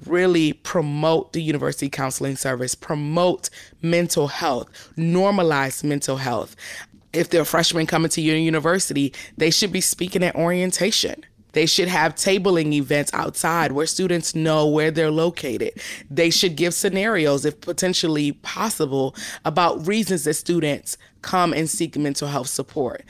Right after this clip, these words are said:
Oftentimes, the assumption is that you have to be on the edge before you can seek support, but you can, students can come in and get support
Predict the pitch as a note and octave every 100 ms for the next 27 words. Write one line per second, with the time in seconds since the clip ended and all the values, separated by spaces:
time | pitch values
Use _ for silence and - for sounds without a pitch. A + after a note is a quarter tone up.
0 | - - - E3+ G3 - G3+ - E3 D3+
1 | D3 C#3+ C#3+ D#3+ D3 - F3+ F#3+ F3+ D3+
2 | C#3 F#3 - - F3+ F#3 F3 E3 - D3
3 | - D3+ D3 - - - - - - F#3
4 | E3+ E3 - - F#3 G3+ F#3 C#3 - -
5 | - - E3 F3 - F#3 F3 - D3+ -
6 | D3 - A3+ - E4 C#3+ - - D3+ D#3
7 | - - E3+ A3+ G#3+ E3+ - - A#3+ C4
8 | B3 - G3 D#3 - F#3 F3 D#3+ D3 C#3+
9 | C#3 - C#3+ - E3+ D3